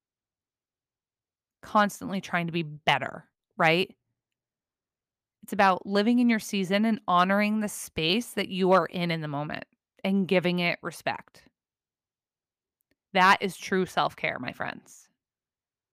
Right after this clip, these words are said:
Right? That's true self-care. Maybe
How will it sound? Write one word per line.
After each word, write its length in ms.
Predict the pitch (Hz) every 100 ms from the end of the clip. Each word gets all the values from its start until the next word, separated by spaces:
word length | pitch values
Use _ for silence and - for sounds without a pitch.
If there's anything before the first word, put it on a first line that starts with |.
| _ _ _ _ _ _ _ _ _ _
Right? 280 | 175 214 - _ _ _ _ _ _ _ -
That's 240 | 180 -
true 520 | - 196 190 196 190 _ -
self-care. 560 | - 160 - - - - _ _ _ _ _ _ _ _ _ 214
Maybe 240 | 262